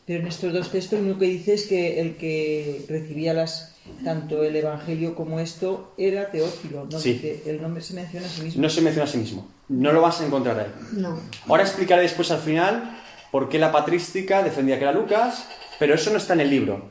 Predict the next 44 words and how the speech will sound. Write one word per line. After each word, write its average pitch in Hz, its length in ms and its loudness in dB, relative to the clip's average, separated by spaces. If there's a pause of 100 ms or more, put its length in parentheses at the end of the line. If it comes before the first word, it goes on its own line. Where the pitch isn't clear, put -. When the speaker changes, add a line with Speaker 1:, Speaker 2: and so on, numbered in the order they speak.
Speaker 2:
Aquí 117 220 -2
vamos 202 240 4
a - 20 4
ampliar 170 220 4
información, 120 560 -2
¿vale? 180 160 -6 (160)
Speaker 3:
Mm. 170 220 -8 (1500)
Speaker 2:
Origen 226 400 4
griego. 135 340 4 (520)
Probablemente, 190 1300 4 (220)
aunque 147 240 2
no 151 60 4
lo 147 140 4
ponga 143 200 2
el 143 80 2
libro, 147 260 2
pero 135 140 2
esto 135 180 -2
es - 120 -2
histórico, 202 800 0 (120)
no 147 140 4
se 156 160 0
mete 143 180 2
en 139 80 2
ese 135 200 0
tema. 196 220 2
No 143 60 2
es 139 80 -4
que 165 100 2
no 151 100 4
lo 147 120 6
diga 143 240 4
porque 139 200 0
no 139 100 2
sea 139 180 2
verdad, 170 320 4
sino 135 180 0
porque 127 180 -2
simplemente 165 300 2
no 156 200 4
toca 143 200 2
ese 139 140 -2
punto, 180 320 0
pero 131 280 2